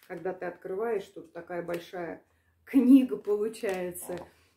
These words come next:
И столько всего, что хочется много-много чего купить. Вот он, развёрнутый лист. Посмотрите, сколько будет оттенков. Оттенков лака.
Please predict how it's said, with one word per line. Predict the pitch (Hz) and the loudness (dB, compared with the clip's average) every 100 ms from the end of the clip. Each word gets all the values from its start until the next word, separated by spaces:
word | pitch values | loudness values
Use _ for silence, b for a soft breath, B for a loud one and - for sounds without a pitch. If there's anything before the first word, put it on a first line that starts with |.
| - - | -18 -12
И | |
столько | 226 - 254 247 214 | -10 0 2 2 -2
всего, | 208 - 214 208 262 | -4 -6 -6 -2 -4
что | 254 190 | -4 -8
хочется | 190 208 - 190 185 | -6 -6 -6 -10 -8
много-много | 190 208 175 175 185 175 | -8 -6 -8 -6 -8 -10
чего | - 180 | -12 -12
купить. | - 175 170 - | -12 -12 -14 -12
Вот | 170 254 - | 0 2 0
он, | 170 - | -8 -14
развёрнутый | - 190 196 202 190 156 165 - 160 | -8 -6 0 0 0 -4 -10 -12 -4
лист. | 247 285 B B B | -4 -4 B B B
Посмотрите, | 190 214 208 277 226 | -12 -8 -2 -2 -2
сколько | - 214 214 185 | -4 -4 -4 -6
будет | 170 190 185 190 | -4 -2 -2 -2
оттенков. | 175 - - 202 185 165 131 - - _ _ _ _ _ _ _ _ _ _ _ _ _ _ - - | -8 -10 -6 -4 -4 -6 -14 -18 -20 _ _ _ _ _ _ _ _ _ _ _ _ _ _ -20 -14
Оттенков | 185 190 _ - 233 214 196 160 - | -14 -14 _ -12 -6 -4 -6 -10 -4
лака. | 196 254 285 208 135 | -2 0 -2 -4 -8